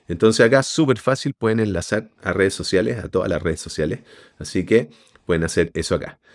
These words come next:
Bueno, entonces ahora lo que vamos a hacer es hacer funcionar este, este formulario, ¿cierto?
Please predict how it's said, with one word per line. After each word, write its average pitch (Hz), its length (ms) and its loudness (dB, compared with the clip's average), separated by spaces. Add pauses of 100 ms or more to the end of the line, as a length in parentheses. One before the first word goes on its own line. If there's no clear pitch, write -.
(460)
Bueno, 76 220 2
entonces 113 580 2
ahora 107 260 4
lo 117 120 4
que 110 80 2
vamos 120 180 2
a 131 40 2
hacer - 340 -2
es 117 100 0
hacer 117 220 -2
funcionar 117 500 -4
este, 98 560 -2 (300)
este 85 540 2
formulario, 82 540 0
¿cierto? - 460 -8